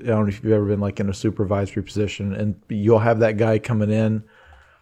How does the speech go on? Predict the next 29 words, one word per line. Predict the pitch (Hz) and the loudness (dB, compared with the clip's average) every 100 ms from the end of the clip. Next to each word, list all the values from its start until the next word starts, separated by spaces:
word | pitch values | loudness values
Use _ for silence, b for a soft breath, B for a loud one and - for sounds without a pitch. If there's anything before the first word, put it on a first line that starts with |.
| _ - | _ -4
like, | 113 104 | 4 8
"Well, | 160 160 156 | 8 10 10
you | 147 | 10
know, | 160 | 8
I | 180 | 8
put | 190 - | 6 8
the | 143 | 10
references | 143 131 113 110 | 10 6 -2 -4
from | 131 | 2
my | 123 | 6
last | 123 120 - | 6 6 6
job | 127 120 | 6 8
on | 113 | 6
there, | 113 107 | 4 2
but | 127 | 6
you | 165 | 6
talk | - 147 123 | 8 6 8
to | 143 | 6
them. | 143 | 6
I'll | 170 | 6
tell | 190 | 8
you | 135 | 8
right | 123 123 | 8 6
now, | 127 | 8
they're | 151 | 10
a | |
bunch | 175 156 | 10 6
of | 113 | 4
liars. | 110 127 117 98 - | 4 6 4 0 -6